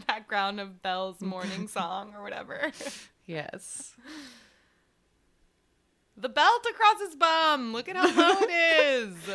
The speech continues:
Speaker 2: <laughs> And stop in a quick turn over the shoulder.
Speaker 1: Oh, Girls' Day. Wow, those look like the outfits we wore when we did Rough.
Speaker 2: They do.
Speaker 1: Which I
Speaker 2: Oh my
Speaker 1: still
Speaker 2: God,
Speaker 1: have.
Speaker 2: they really do.
Speaker 1: Yeah.
Speaker 2: Those have come in handy so many t-,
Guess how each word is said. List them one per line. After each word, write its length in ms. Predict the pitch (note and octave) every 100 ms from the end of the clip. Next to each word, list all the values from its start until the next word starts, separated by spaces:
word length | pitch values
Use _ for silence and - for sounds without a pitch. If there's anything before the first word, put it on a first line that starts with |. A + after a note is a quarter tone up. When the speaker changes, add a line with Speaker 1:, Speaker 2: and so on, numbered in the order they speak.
| F3 F3+
Speaker 2:
<laughs> 80 | -
And 120 | G3+
stop 480 | - A3+ G#3 G3 -
in 60 |
a 80 | F3
quick 320 | E3+ - F3+
turn 320 | - - F#3 F3+
over 180 | F3
the 200 | F3+ G3
shoulder. 680 | G3 - E3+ E3+ F#3 F#3 F#3 _ _ _ _ _ _
Speaker 1:
Oh, 380 | - F#3+ A3 A3+
Girls' 440 | A3 G3 A3+ B3 G3+
Day. 460 | A3+ G#3+ G#3 G3+
Wow, 220 | F#3+ F3+
those 200 | F#3 F#3+ F#3
look 100 | F#3+
like 160 | G3
the 40 | F3
outfits 480 | E3+ E3+ F3+ F3
we 120 | - E3
wore 260 | E3+ E3
when 140 | E3+ E3+
we 80 |
did 160 | E3 D#3
Rough. 580 | D#3+ D#3 - - - _ _ _ _ _ _ - - _
Speaker 2:
They 160 | D#3+ D#3
do. 680 | D3+ E3 A3 A3+ D#3 C3 - C3+ - -
Speaker 1:
Which 120 | _ A#3 A3+ F#3
I 40 |
Speaker 2:
Oh 40 |
my 140 | G3 F#3
Speaker 1:
still 80 | F3
Speaker 2:
God, 120 | F#3+
Speaker 1:
have. 40 | F#3+
Speaker 2:
they 140 | E3
really 560 | D3+ D3 C#3 D3 E3+ G3
do. 580 | F3+ A#2 D2 C#2+ - - _ -
Speaker 1:
Yeah. 180 | C#3+ B2+ B2 D#3+
Speaker 2:
Those 180 | A3 B3
have 140 | F4+
come 240 | - C4+ A#3+
in 140 | A3
handy 440 | A3 F#3 F#3 E3+ E3+
so 260 | - D3
many 320 | C#3+ C#3 C3+
t-, 60 | C3